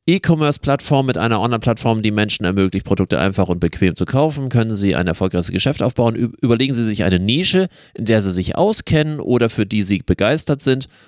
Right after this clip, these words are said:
und bauen eine Plattform auf, die es Ihren Kunden ermöglicht, die besten Produkte zu finden und zu kaufen.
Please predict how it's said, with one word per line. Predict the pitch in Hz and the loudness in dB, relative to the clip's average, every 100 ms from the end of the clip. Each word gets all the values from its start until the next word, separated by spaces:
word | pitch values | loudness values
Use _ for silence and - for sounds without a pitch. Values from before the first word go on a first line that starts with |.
| - | -12
und | 117 | -2
bauen | 107 107 | 0 2
eine | 98 | 0
Plattform | 87 - - 131 123 85 | 0 -2 -2 0 0 0
auf, | 101 110 104 | 0 0 0
die | - 104 | -2 0
es | 98 | 0
Ihren | - 92 | -2 -2
Kunden | - 110 90 | 0 0 2
ermöglicht, | 95 95 92 92 | 0 2 0 -4
die | 87 | 0
besten | 95 - 95 | 0 0 -2
Produkte | - 90 - 92 | 0 0 0 -2
zu | - | 0
finden | - 92 85 | 0 0 0
und | 73 | -4
zu | 69 | -4
kaufen. | - 110 143 - 156 | -2 0 0 -2 -6